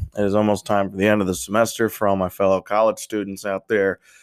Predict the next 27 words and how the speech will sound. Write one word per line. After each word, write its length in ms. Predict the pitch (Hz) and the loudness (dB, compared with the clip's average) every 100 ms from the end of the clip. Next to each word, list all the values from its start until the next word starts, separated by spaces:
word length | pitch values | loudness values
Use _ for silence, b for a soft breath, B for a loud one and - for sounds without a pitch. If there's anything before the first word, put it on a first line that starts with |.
| b b b b - | b b b b -2
Uh, 380 | 120 117 117 101 | 2 4 4 4
I 80 | |
mean, 240 | 120 113 110 | 4 2 4
what 160 | 120 | 6
else 240 | 113 107 - | 6 4 0
is 80 | 95 | -2
there 140 | 92 | -2
to 80 | 87 | -2
say? 280 | - 92 90 | -2 0 0
I'll 120 | 92 | -2
get 140 | 92 | -6
right 220 | - 95 98 | -4 -2 -2
into 340 | 107 - 110 | -4 0 2
it. 160 | 104 - | 2 0
You 140 | 104 | -8
can 140 | 101 90 | -8 -8
just, 260 | 92 - - | -8 -10 -8
you, 180 | 101 - | -8 -6
you 160 | 98 | -10
can 200 | 92 92 | -8 -12
tell 340 | - 104 104 104 | -4 2 2 2
from 440 | - 101 87 85 | 0 -4 -4 -10
the 100 | - | -16
title 480 | - 131 139 135 127 | -2 2 6 6 6
of 160 | 110 110 | 4 2
this 180 | 107 | 4
episode, 600 | 113 110 - 110 101 95 | 4 2 2 4 4 2